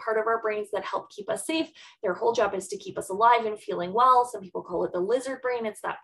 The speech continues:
primal part of our brain that's whole purpose is to keep us alive and functioning. And so when we're in stressful situations, whether that's we didn't sleep well, or our boss is yelling at us, or we're late for an important meeting, um, this is gonna, again, activate that fight or flight system where we have,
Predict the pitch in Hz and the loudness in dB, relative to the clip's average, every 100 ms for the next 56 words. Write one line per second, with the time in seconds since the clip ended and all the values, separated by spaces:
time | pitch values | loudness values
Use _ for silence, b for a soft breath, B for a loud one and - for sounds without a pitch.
0 | - 254 269 277 214 214 202 196 185 180 | -4 -2 -2 -4 -2 0 0 -2 -4 -4
1 | 156 - - 254 262 254 - 220 185 - | -8 -12 2 4 4 2 -2 -2 0 -4
2 | - - B B - 202 190 180 - 226 | -6 -18 B B -4 -2 -2 -6 -10 0
3 | 226 220 185 175 175 185 180 190 175 160 | 0 2 0 4 4 2 -2 -8 -8 -8
4 | 170 - 151 - - 180 175 180 175 165 | -8 -10 -12 -16 -8 -2 0 0 -2 -4
5 | 226 240 240 - 190 - 190 175 202 233 | -4 -4 -4 -4 -6 -8 -10 -10 -4 -4
6 | 240 226 214 180 170 170 170 170 170 - | 0 -2 -2 -4 -2 -4 -4 -4 -4 -8
7 | - 285 285 269 262 B B B 262 262 | -8 -2 4 4 4 B B B -2 4
8 | 294 294 247 254 247 240 233 226 226 185 | 4 4 0 2 2 2 4 4 2 0
9 | 185 185 202 254 - - 196 190 185 - | 0 0 0 -2 -4 -6 -4 -4 -6 0
10 | 233 220 214 208 196 190 190 B B B | 0 0 -4 -2 -2 -4 -6 B B B
11 | 208 202 196 190 247 240 247 220 208 196 | 2 2 2 2 2 2 0 2 2 2
12 | 226 208 - 202 208 226 202 175 170 180 | 2 2 2 0 2 -2 -2 -2 -2 -2
13 | - 185 175 175 - 190 220 - 226 - | -6 -2 -2 -2 -6 0 0 0 -4 2
14 | 226 208 190 180 180 190 - 175 | 2 2 2 2 2 -2 -2 -4